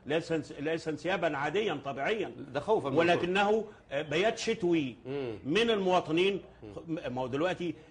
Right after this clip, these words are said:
Speaker 1: السلاح مش في إيد الشرطة بس،
Speaker 2: مم.
Speaker 1: أو الجهات الأمنية بس، أو البلطجي، أو، أو، أو، أو المت-، المتصارعين بس، ده في إيد معظم أفراد الشعب.
Speaker 2: مم.
Speaker 1: فدي مشكلة عايزة حسم،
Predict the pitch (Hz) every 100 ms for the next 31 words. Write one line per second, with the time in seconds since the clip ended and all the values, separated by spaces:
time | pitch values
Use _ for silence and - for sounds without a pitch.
0 | - 117 160 185 165 160 180 180 160 180
1 | 190 175 175 160 - - 113 127 139 151
2 | 190 175 156 170 196 180 180 - - -
3 | - 151 165 160 160 170 175 202 160 160
4 | 165 170 151 - 151 156 156 160 151 156
5 | 151 175 147 147 147 135 160 160 202 196
6 | 196 - - - 135 151 - 269 262 156
7 | - - 185 262 240 196 196 170 120 165
8 | 131 - 101 - - - 107 95 95 _
9 | _ _ _ _ - - - _ - -
10 | - - _ _ _ _ - _ 107 95
11 | _ - - _ - 131 127 143 131 175
12 | 185 143 147 156 123 170 202